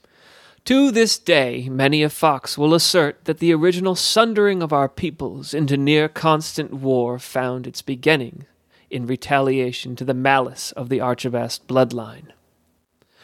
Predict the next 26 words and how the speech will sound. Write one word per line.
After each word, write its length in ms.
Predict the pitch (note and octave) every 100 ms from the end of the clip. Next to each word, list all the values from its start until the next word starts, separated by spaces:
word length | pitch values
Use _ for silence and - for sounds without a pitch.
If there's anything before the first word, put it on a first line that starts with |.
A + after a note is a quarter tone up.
| - - -
A 80 | B2+
lover 340 | C#3+ D3+ D3 C#3+
of 140 | B2+
the 180 | C3 -
hunt, 400 | D#3+ B2+ D3+ -
Archibast 680 | C3+ C3+ - C3 B2+ B2+ -
was 160 | B2+
known 240 | C3 C3 B2+
to 120 | C#3
ride 400 | B2+ B2+ B2+ B2+
far 500 | - C#3 C#3 C#3+ D3
and 180 | C#3+ C3
wide, 560 | C3 B2 B2 A#2+ -
cross 360 | - D3+ C#3+ -
the 140 | -
land. 480 | C3+ B2 A2+ A2+ A2+ - _ _ - - - -
Always 420 | C3 C3 C3 C3
in 180 | B2 A#2+
tow 380 | - D#3+ C3+
were 280 | A2+ A2 B2
his 220 | A2+ B2
bloodthirsty 760 | - B2+ B2 A#2 B2+ B2 - B2+
hounds, 640 | B2+ D3 C#3+ D3 D#3 - - - - -
and 180 | C3
bloodthirstier 920 | B2+ C#3 C#3 - C3 B2+ - C3 B2 A#2+
brothers, 680 | A#2+ C3+ A#2+ A#2+ A2 -